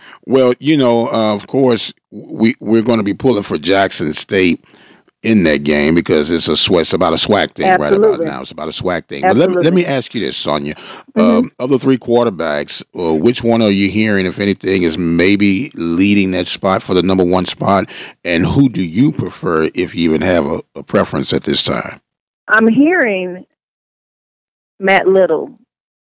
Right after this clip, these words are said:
Speaker 2: He is, um, he has the tools to be the top si-, um, signal caller at J-State.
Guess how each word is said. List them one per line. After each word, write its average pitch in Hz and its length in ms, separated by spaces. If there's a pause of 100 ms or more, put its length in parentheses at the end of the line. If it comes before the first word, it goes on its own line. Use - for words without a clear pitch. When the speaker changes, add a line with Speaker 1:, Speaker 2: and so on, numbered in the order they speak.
Speaker 2:
He 202 440
is, 185 300 (140)
um, 165 720
he 220 220
has 202 220
the 175 140
tools 196 340
to 185 60
be 175 120
the 170 80
top 180 240 (160)
si-, 185 100
um, 165 220 (120)
signal 180 260
caller 165 340
at 170 220
J-State. 151 500